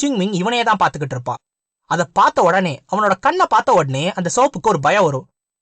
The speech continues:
"இங்க இருந்து நான் ஓடியே ஆகணும்" அப்படின்னு சொல்லிட்டு வேக வேகமா ஓட ஆரம்பிச்சிருவான். இப்ப இந்த சோப்பு யோசிப்பான், "ஸ்ட்ராங்கா இருந்தாதான் சர்வைவ் ஆக முடியும்னு அவசியம் கிடையாது.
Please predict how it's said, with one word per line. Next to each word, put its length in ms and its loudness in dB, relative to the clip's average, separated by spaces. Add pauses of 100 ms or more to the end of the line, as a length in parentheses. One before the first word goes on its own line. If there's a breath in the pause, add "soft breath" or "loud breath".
(160)
"இங்க 160 -4
இருந்து 180 0
நான் 200 2
ஓடியே 220 2
ஆகணும்" 340 2
அப்படின்னு 300 -2
சொல்லிட்டு 280 0
வேக 220 2
வேகமா 260 4
ஓட 180 4
ஆரம்பிச்சிருவான். 540 0
இப்ப 200 -2
இந்த 120 -4
சோப்பு 300 2
யோசிப்பான், 480 0 (360)
"ஸ்ட்ராங்கா 480 2
இருந்தாதான் 460 2
சர்வைவ் 320 2
ஆக 120 2
முடியும்னு 320 0
அவசியம் 280 0
கிடையாது. 380 0